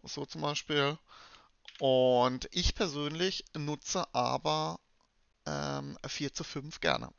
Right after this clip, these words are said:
Ähm, ist so mehr der Mittelformat-Look, äh, in Anführungsstrichen. Also Mittelformatkameras, äh, sind eher vier zu fünfer, ähm, Aspektrate, also, also Verhältnis. Und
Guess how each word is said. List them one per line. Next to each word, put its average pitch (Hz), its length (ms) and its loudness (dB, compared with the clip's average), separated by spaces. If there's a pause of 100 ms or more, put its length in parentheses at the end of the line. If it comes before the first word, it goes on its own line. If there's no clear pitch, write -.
(100)
Ähm, 127 520 0 (160)
ist - 200 0
so 180 120 2
mehr 151 500 12 (140)
der 147 80 8
Mittelformat-Look, 208 1080 2 (120)
äh, - 320 6
in - 80 -4
Anführungsstrichen. - 600 0
Also 147 220 6 (260)
Mittelformatkameras, 156 1040 6
äh, - 120 -2
sind 156 220 -2
eher 147 240 10
vier - 260 -4
zu 160 120 -4
fünfer, 190 500 0 (560)
ähm, 165 580 4 (380)
Aspektrate, - 800 4
also, 143 380 6
also - 180 -4
Verhältnis. 160 640 -2 (400)
Und 160 480 8